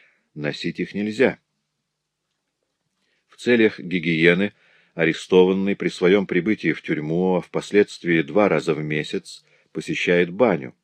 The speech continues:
Потом его одежду подвергают санитарной обработке. Для арестанта баня с горячей водой —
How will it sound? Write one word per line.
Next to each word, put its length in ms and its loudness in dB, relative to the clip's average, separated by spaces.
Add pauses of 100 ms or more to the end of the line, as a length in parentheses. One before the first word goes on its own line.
(540)
Потом 260 2
его 240 8
одежду 420 4
подвергают 580 2
санитарной 580 0
обработке. 760 -2 (1200)
Для 180 2
арестанта 560 4
баня 400 2
с 80 -10
горячей 440 4
водой — 500 4